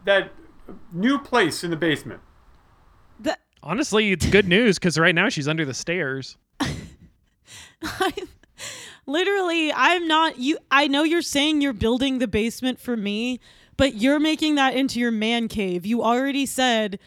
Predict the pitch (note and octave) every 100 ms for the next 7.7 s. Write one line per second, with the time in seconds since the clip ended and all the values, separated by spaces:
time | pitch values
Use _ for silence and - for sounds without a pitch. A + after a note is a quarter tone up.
0 | _ _ _ A3 C4 - - C4+ D4+ C#4
1 | - A#3 B3 C4+ C4 A3+ G#3+ A3+ G3+ A3+
2 | B3+ A#3+ A#3+ A#3 A3+ A3+ B3 A#3+ - A3+
3 | A3+ G#3+ A3+ A#3+ A3+ G3 G3 F#3+ G#3+ A#3+
4 | G#3+ A3 A3+ G#3 G#3 G#3+ - B3+ C4+ G3+
5 | A#3+ A3 - A3 F#3+ G#3+ G#3 G#3 - _
6 | _ _ A3+ A3 G#3 G3+ - A#3 B3 A#3+
7 | A#3 F3+ A#3+ B3+ G#3 F3+